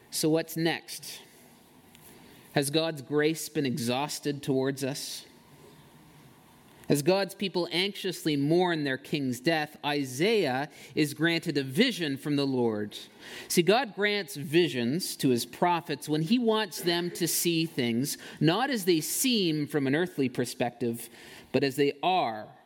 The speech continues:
from a heavenly perspective. God wants Isaiah to experience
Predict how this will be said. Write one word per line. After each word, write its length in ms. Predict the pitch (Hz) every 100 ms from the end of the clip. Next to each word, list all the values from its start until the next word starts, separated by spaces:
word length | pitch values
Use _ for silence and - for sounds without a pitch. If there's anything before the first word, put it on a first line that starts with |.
| _ _ _ - -
from 180 | 143 135
a 60 |
heavenly 400 | 147 202 165 120
perspective. 960 | 113 120 - - 98 - 62 - - - - - - - -
God 360 | 139 170 220 208
wants 300 | 196 185 175
Isaiah 640 | 160 147 139 175 135 120 147
to 180 | 151 131
experience 1040 | - - - 180 160 131 117 - -